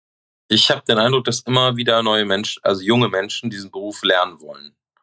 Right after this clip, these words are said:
und auch lernen. Ähm, ich hab, keine Ahnung, wir haben, wir haben, wir haben immer, also jedes Jahr Lehrlinge, wirklich jedes Jahr konstant immer Lehrlinge. Es gab kein Jahr, wo wir keine Lehrlinge hatten.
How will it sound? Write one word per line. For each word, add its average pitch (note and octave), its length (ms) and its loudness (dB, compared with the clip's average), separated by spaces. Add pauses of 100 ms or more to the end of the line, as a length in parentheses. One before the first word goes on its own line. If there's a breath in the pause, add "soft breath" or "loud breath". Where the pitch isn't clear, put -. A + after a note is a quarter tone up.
(160)
und G2 140 -2
auch F#2+ 120 2
lernen. F2+ 600 -2 (640 soft breath)
Ähm, F#2+ 680 -12 (280)
ich - 180 -8
hab, A2 160 -2 (500)
keine G#2 180 -2
Ahnung, G2 140 -2
wir G#2 100 2
haben, G#2 260 -4
wir G#2 80 2
haben, G2+ 300 -4
wir G#2 120 2
haben G2+ 300 -6 (1120 soft breath)
immer, C#3+ 420 0
also G2 160 -4
jedes B2+ 420 -8
Jahr G#2+ 200 4
Lehrlinge, D#2+ 500 0
wirklich A2 360 -16
jedes G#2+ 320 -2
Jahr F#2+ 200 2
konstant G2 680 -6
immer F#2+ 320 0
Lehrlinge. D#2+ 540 -2
Es - 140 -14
gab F#2 220 -2
kein G#2+ 240 0
Jahr, G2+ 220 2
wo F#2 120 -8
wir F2 80 -18
keine F#2+ 240 -2
Lehrlinge F2+ 460 -6
hatten. - 240 -8